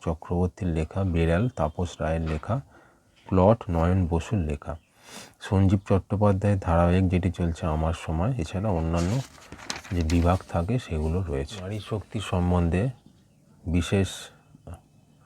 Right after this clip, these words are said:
প্রবন্ধ লেখা রয়েছে, আহ, সর্বাণী মুখোপাধ্যায়ের লেখা রয়েছে। হাজার তারাদের ভিড়ে সিদ্ধার্থ নাহার লেখা,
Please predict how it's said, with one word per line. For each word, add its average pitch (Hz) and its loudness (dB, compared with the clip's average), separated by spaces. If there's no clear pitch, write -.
প্রবন্ধ 92 4
লেখা 85 2
রয়েছে, 80 -2
আহ, - -4
সর্বাণী 92 2
মুখোপাধ্যায়ের 90 2
লেখা 78 -2
রয়েছে। 69 -4
হাজার 92 6
তারাদের 98 4
ভিড়ে 90 2
সিদ্ধার্থ 87 -2
নাহার 85 0
লেখা, 82 -2